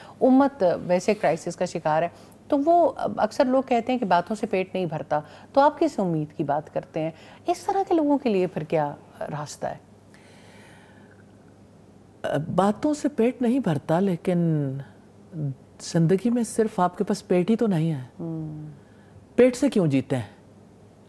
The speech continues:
Speaker 2: अपने जहन से और अपने ईमान से क्यों नहीं जीते?
Speaker 1: हम्म।
Speaker 2: अपने यकीन के साथ क्यों नहीं जीते?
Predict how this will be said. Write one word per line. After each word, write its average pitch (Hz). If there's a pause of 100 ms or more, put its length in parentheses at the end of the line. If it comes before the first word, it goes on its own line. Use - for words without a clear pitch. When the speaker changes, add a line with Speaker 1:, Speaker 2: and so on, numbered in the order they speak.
(140)
Speaker 2:
अपने 175
जहन 202
से 175
और 147
अपने 180
ईमान 185
से 220
क्यों 190
नहीं 143
जीते? 120
Speaker 1:
हम्म। 165 (1300)
Speaker 2:
अपने 180 (120)
यकीन 202
के 233
साथ 214
क्यों 180
नहीं 160
जीते? 127